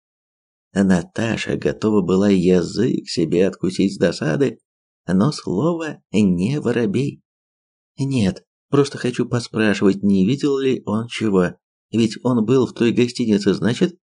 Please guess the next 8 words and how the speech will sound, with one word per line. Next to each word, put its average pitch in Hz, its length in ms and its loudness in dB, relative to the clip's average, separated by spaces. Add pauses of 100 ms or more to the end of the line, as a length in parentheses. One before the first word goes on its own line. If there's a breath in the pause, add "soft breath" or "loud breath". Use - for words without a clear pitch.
(300)
мог 92 400 2
что-то 92 360 0
заметить». 131 560 -4 (880)
Мэккель 90 520 2
ей 87 300 4
явно 87 280 2
не 87 140 0
поверил, 95 720 2